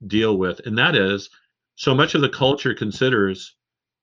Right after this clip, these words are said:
the gospel of Jesus Christ, the word of God, to be simply irrelevant. It doesn't matter. I don't even care enough to listen. So we have to be prepared for that. These are major roadblocks in, in our presenting the gospel. But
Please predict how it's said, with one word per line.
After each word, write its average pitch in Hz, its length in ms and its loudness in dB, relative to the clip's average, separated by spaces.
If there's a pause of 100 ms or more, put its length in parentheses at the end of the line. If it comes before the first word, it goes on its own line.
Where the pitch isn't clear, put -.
(140)
the 113 80 0
gospel 120 460 0
of 107 80 -2
Jesus 107 300 -2
Christ, 113 320 0
the 110 60 -4
word 104 160 2
of 110 100 -2
God, 110 160 2
to 107 60 -4
be 98 120 -4
simply 127 380 -6
irrelevant. 98 680 -4 (500)
It 151 80 4
doesn't 165 300 2
matter. 110 480 0 (480)
I 156 120 2
don't 214 180 4
even 139 240 0
care 165 320 -2
enough 123 300 -2
to 113 100 -4
listen. 101 640 -4 (760)
So - 140 0
we 165 140 4
have 214 140 2
to 165 80 -2
be 151 120 2
prepared 120 460 -2
for 98 180 -4
that. 98 380 -4 (440)
These 180 160 2
are 170 100 4
major 131 380 2
roadblocks 101 840 0
in, 101 200 -8
in 110 120 -6
our 110 140 0
presenting 101 440 -4
the 101 100 -2
gospel. 120 440 -2
But 113 320 0